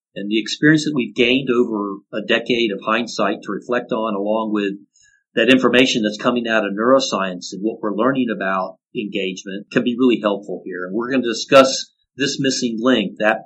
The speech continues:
part of that engagement equation that we've not been paying attention to in session four.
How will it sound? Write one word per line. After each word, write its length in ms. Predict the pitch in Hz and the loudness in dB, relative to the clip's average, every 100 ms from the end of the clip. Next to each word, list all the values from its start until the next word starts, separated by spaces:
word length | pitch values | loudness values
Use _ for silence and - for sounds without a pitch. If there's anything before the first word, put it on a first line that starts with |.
| - | -2
part 200 | 127 131 | 6 6
of 80 | 127 | 6
that 200 | 123 117 | 2 2
engagement 520 | 110 107 117 110 110 | 2 2 2 2 -2
equation 560 | 104 104 113 113 107 90 | -4 -2 -2 -2 -4 -8
that 140 | 95 - | -8 -6
we've 180 | 104 104 | -8 -2
not 220 | 107 107 | -2 -2
been 120 | 95 | -4
paying 260 | 110 104 95 | -4 -6 -6
attention 400 | 95 107 104 92 | -6 -6 -8 -10
to 80 | 92 | -10
in 180 | 87 85 | -10 -12
session 340 | 87 87 - _ | -14 -14 -16 _
four. 360 | - 90 87 - | -18 -16 -14 -16